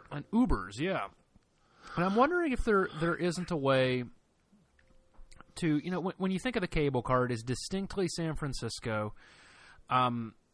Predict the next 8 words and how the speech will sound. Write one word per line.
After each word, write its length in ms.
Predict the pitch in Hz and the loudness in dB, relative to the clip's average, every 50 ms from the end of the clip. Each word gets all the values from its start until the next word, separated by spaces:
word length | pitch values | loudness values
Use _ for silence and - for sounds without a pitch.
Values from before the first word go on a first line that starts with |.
| _ _ _ - | _ _ _ -8
largely 540 | - 160 147 185 208 208 185 165 185 180 160 | -2 4 6 8 8 8 6 6 4 6 10
because 640 | - - 135 - - 139 135 131 131 127 120 - - | 10 8 8 8 4 4 4 4 4 2 0 -2 -2
it's, 420 | - 143 131 - - - - - - _ - | -2 -4 -4 -4 -6 -8 -8 -10 -10 _ -2
it's 220 | 156 156 143 - | 0 0 2 2
a 100 | 160 151 | 2 0
thing 320 | 139 - - 196 202 208 214 | 2 2 0 0 0 0 2
that 120 | 196 190 175 | 2 2 2
exists 720 | 160 139 123 110 117 131 151 160 - - - - - | 2 0 -2 -4 0 0 2 2 2 -2 -6 -8 -10